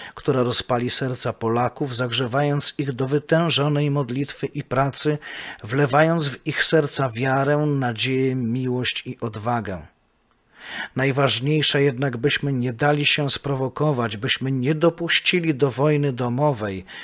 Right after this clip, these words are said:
bo wtedy Pan Bóg się od nas odwróci. Naszym wrogom właśnie o to chodzi i naprawdę są już bardzo blisko tego, by w Polsce brat podniósł rękę na brata.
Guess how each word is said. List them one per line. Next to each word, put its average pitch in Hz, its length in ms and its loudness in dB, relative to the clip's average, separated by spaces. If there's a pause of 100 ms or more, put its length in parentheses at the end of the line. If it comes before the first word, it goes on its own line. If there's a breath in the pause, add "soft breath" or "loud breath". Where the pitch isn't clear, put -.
(280 loud breath)
bo 110 180 -2
wtedy 147 460 0
Pan 143 440 0
Bóg 135 200 -4
się - 280 -2
od 127 160 -2
nas 113 260 -2
odwróci. 92 600 -8 (1120 loud breath)
Naszym 151 480 6
wrogom 151 500 4
właśnie 151 580 2
o 151 80 0
to 143 140 0
chodzi 156 520 0
i 156 40 2
naprawdę 131 640 0
są 120 260 -2
już 107 220 -6
bardzo 160 500 0
blisko 135 420 -4
tego, 117 420 -4 (420 loud breath)
by 113 80 -6
w - 100 -10
Polsce 151 560 4
brat 117 500 -4
podniósł 135 640 0
rękę 147 380 0
na 120 200 0
brata. 104 500 -2